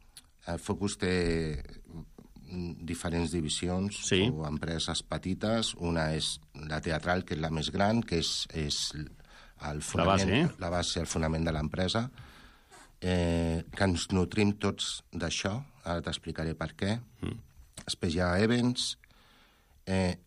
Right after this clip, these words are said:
Speaker 1: Experience, que és un departament que jo crec que donarà, donarà a parlar dintre de poc amb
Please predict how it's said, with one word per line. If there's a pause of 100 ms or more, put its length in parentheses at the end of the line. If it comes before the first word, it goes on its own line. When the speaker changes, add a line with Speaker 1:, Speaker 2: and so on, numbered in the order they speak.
Speaker 1:
Experience,
que
és
un
departament
que
jo (240)
crec
que
donarà,
donarà
a
parlar (280)
dintre
de
poc (140)
amb